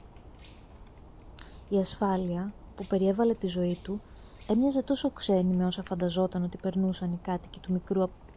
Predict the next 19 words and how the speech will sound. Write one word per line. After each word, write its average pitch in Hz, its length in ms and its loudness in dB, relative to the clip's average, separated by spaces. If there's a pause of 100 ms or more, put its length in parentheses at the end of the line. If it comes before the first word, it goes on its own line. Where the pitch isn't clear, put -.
(120)
και 202 100 -4
περίκλειστου 190 600 0
εκείνου 175 380 -2
τόπου. 175 280 -4 (640)
Κι 269 100 4
όμως, 190 360 4 (600)
σαν 240 220 4
ήταν 302 280 4
δεμένος 254 440 6
βαθιά 240 360 2
με 208 100 6
τη 180 120 -2
μοίρα 175 380 0
τους. - 240 -16 (600)
Πολλές 214 320 6
αγωνιώδεις 220 580 2
νε-, 202 320 2 (220)
αγωνιώδεις 190 600 2
νύχτες 196 500 2